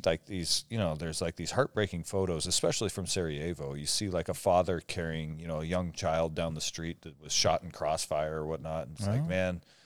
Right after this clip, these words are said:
Speaker 1: the last fucking thing we want in the United States is a civil war.
Speaker 2: Look at our own civil war and the
Speaker 1: Yeah.
Speaker 2: amount of death and how much
Speaker 1: Well, at least they
Speaker 2: destruction
Speaker 1: went
Speaker 2: and
Speaker 1: and fought
Speaker 2: burning
Speaker 1: on
Speaker 2: of s-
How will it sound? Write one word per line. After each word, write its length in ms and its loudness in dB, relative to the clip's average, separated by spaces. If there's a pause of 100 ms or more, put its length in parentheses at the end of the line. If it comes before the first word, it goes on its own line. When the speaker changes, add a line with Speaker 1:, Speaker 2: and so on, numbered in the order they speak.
(220)
Speaker 1:
the 60 -4
last 420 4
fucking 280 0
thing 300 -4
we 120 -4
want 320 -4
in 60 -10
the 60 -10
United 360 -10
States 340 -4
is 180 -10
a 40 -20
civil 380 -4
war. 220 -16
Speaker 2:
Look 180 12
at 100 12
our 220 12
own 240 12
civil 440 8
war 280 8
and 120 8
the 60 8
Speaker 1:
Yeah. 60 8
Speaker 2:
amount 300 12
of 180 8
death 380 12
and 240 8
how 180 10
much 260 6
Speaker 1:
Well, 120 8
at 40 -2
least 180 12
they 60 6
Speaker 2:
destruction 360 12
Speaker 1:
went 120 12
Speaker 2:
and 140 12
Speaker 1:
and 80 8
fought 80 12 (160)
Speaker 2:
burning 240 12
Speaker 1:
on 80 10
Speaker 2:
of 40 6
s- 80 10